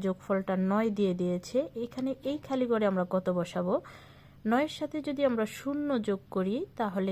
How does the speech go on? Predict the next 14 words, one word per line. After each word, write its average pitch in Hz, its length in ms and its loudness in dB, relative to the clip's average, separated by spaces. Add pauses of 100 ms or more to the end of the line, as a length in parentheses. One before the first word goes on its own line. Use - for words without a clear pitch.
কিন্তু 190 260 0 (400)
নয় 175 260 4
হয়। 160 160 -10 (1040)
এখন 240 380 2 (280)
এই 277 160 2
যোগফলটা 254 540 0
দেওয়া 196 240 6
আছে - 180 -6 (200)
পাঁচ, 185 300 2 (380)
এখানে 302 280 -4 (140)
পাঁচ 202 200 6 (120)
দেওয়া 214 200 4
আছে, - 180 -6
আর 226 60 0